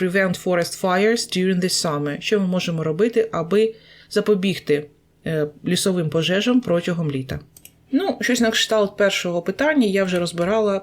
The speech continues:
у попередніх, попередній вправі. Так, heavy traffic, air pollution, і там ще можна додати ще, е, декілька пунктів, так?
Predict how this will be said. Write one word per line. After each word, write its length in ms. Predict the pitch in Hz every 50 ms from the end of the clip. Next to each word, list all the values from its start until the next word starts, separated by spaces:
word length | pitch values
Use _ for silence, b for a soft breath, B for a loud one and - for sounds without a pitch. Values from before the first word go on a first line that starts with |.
| - -
у 180 | - 190 196
попередніх, 680 | 190 190 185 - 175 165 170 170 160 165 160 156 - B B B B B B B
попередній 500 | B - 180 - 190 190 185 180 180 170
вправі. 420 | 160 - - 151 147 - - 143 143
Так, 320 | - 185 185 - - -
heavy 300 | 190 180 175 165 - -
traffic, 400 | 240 277 285 277 247 226 - -
air 200 | 190 185 175 175
pollution, 540 | - 175 170 226 269 277 - - 226 220 208
і 60 | -
там 240 | 196 - 190 180 180
ще 140 | 180 - 170
можна 320 | 175 175 175 165 165 165
додати 480 | 151 147 156 165 175 190 190 - 175 165
ще, 280 | - - - 170 170 170 B B B B B B B B B B B -
е, 440 | 165 170 160 160 160 156 156 156 151
декілька 400 | 160 170 - 180 170 - 165 160
пунктів, 500 | - - 139 139 139 135 - 147 147 151
так? 320 | - 214 233 233 - -